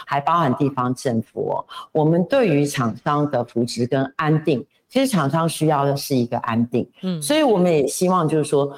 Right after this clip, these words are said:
Speaker 1: 身为我们台湾，甚至是国，呃，我们在，呃，整个的竹科拥有非常重要的战略位置，它不只是在台湾，
Speaker 2: 嗯。
Speaker 1: 而且是国际。
Speaker 2: 对。嗯。
Speaker 1: 那新竹这个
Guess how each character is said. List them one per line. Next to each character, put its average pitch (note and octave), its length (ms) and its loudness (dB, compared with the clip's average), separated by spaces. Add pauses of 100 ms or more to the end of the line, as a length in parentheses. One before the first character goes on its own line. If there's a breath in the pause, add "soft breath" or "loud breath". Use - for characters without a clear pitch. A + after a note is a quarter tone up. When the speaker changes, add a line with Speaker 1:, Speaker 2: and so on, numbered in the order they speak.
(100)
Speaker 1:
身 C4+ 320 0
为 D#3+ 380 2
我 C3+ 100 0
们 B2+ 140 0
台 C3+ 200 -2
湾， C3+ 260 -2
甚 G#3 200 0
至 G3+ 140 0
是 E3+ 240 0
国， C3 300 0 (500)
呃， C#3+ 280 0
我 D3 160 2
们 D3+ 180 0
在， D#3+ 400 -2 (360 loud breath)
呃， C3 320 -2
整 B2+ 120 -2
个 C#3 120 -2
的 C#3+ 120 0
竹 C#3 240 -2
科 D3 340 0
拥 E3+ 160 2
有 F#3+ 140 0
非 - 80 -4
常 C3+ 200 0
重 D3+ 180 0
要 C#3+ 160 0
的 B2+ 80 -2
战 C3 240 -4
略 C3 140 2
位 B2+ 180 0
置， A#2+ 220 -10
它 E3+ 100 -4
不 G3 160 0
只 D#3+ 160 -4
是 C3+ 160 -6
在 C3 160 -2
台 A2+ 200 -6
湾， A#2 160 -4
Speaker 2:
嗯。 - 40 -12
Speaker 1:
而 C3 80 -8
且 A#2 160 -4
是 D3 320 -2
国 A#2+ 100 0
际。 B2+ 280 -4 (200 loud breath)
Speaker 2:
对。 G3 100 -10
嗯。 F3+ 100 -6
Speaker 1:
那 C#4 280 0
新 C#4 360 0
竹 F3+ 260 2 (300)
这 C#4 260 0
个 G#3 320 0